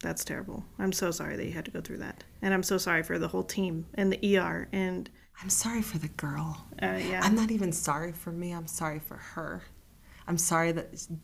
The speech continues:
Speaker 2: that that was her life, that she knew nothing other than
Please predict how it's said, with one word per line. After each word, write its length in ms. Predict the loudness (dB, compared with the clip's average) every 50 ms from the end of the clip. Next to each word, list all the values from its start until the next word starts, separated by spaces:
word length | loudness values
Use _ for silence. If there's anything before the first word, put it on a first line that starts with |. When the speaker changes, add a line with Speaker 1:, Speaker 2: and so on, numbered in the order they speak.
| -12 -20 -20 -20 -20 -20 -10 -6
Speaker 2:
that 300 | -4 -4 -4 -4 4 8
that 220 | 10 10 10 8
was 200 | 4 2 0 0
her 180 | 0 -2 -2 -2
life, 540 | -2 -2 -4 -8 -12 -14 -16 -16 -16 -16 -18 -18 -20 -20 -20 -20 -20 -20 -20 -20 -20 -12 -2 2
that 160 | 4 4 4
she 180 | 6 6 6
knew 160 | 6 6 6 6
nothing 460 | 6 4 4 2 2 0 0 2 2
other 320 | 0 0 2 2 2 2 2
than 420 | 2 2 2 2 2 2 0 0